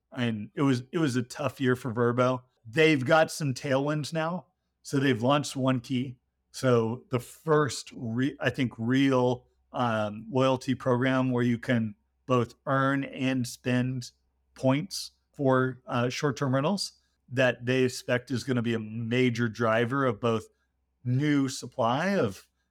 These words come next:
getting property managers and hosts listing on their platform. So that's a big benefit that you can earn points by booking through Vrbo. Uh, and then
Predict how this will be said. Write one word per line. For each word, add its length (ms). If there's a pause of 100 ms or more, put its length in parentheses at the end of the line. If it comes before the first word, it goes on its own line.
(120)
getting 240
property 360
managers 680
and 380
hosts 400
listing 340
on 120
their 100
platform. 600
So 400 (360)
that's 140
a 60
big 240
benefit 480
that 100
you 100
can 200
earn 360
points 540 (220)
by 160
booking 440
through 240
Vrbo. 440 (480)
Uh, 380 (120)
and 220
then 480